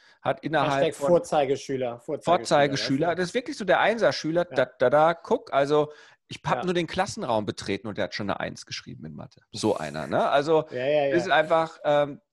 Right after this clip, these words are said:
Speaker 1: der, da, die haben einfach gepasst. Und woran hängt das? Naja, die Leute, die ein Guru sind und
Speaker 2: Mhm.
Speaker 1: zum Beispiel auf die Bühne gehen und all diese Dinge machen, aber erzählen dann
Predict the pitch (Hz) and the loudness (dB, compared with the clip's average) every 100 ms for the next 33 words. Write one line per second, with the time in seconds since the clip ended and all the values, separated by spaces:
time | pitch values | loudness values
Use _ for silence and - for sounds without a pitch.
0 | - 135 - - - _ - - - 131 | 0 0 0 -10 -20 _ -20 -18 -8 -6
1 | - _ 131 156 175 113 165 170 151 160 | -6 _ -8 -6 -4 -2 -2 -6 -14 -16
2 | - 165 110 - - _ _ _ _ _ | -10 -8 -8 -10 -20 _ _ _ _ _
3 | - 113 127 120 127 135 156 196 240 233 | -12 0 2 2 2 -2 -6 -10 -12 -14
4 | _ _ - 143 156 175 _ _ _ - | _ _ -8 -2 -2 -4 _ _ _ -10
5 | 190 160 160 156 139 135 123 202 233 147 | -2 0 -2 -4 -14 -14 -12 -12 -10 -12
6 | 117 104 131 226 - _ _ - 135 143 | -10 -10 -10 -14 -20 _ _ -8 -8 -8
7 | - 127 113 95 139 - 147 - 135 - | -14 -12 -10 -6 -6 -6 -8 -4 -6 -6
8 | 127 - 185 220 151 131 120 113 135 151 | -16 -10 -8 -6 -8 -8 -10 -8 -6 -6
9 | 143 135 147 202 131 120 120 - 113 - | -8 -12 -12 -10 -8 -10 -10 -6 -6 -6
10 | - 151 160 139 127 | -8 -8 -6 -8 -10